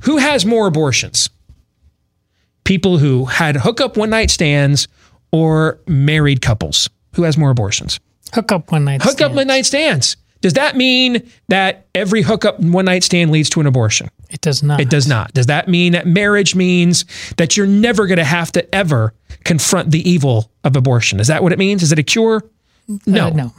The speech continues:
Speaker 1: No. But does it mean by and large, if you, if you practice one form of living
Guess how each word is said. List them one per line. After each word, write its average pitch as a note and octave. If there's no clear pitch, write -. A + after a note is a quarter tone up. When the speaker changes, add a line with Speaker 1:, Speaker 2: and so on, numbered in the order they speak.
Speaker 1:
No. -
But D#3
does F3+
it G#3+
mean G#3
by F3+
and D#4+
large, A#3+
if B3
you, A#3+
if F#3+
you A#3+
practice F#3+
one F3+
form G#3+
of F#3
living D3+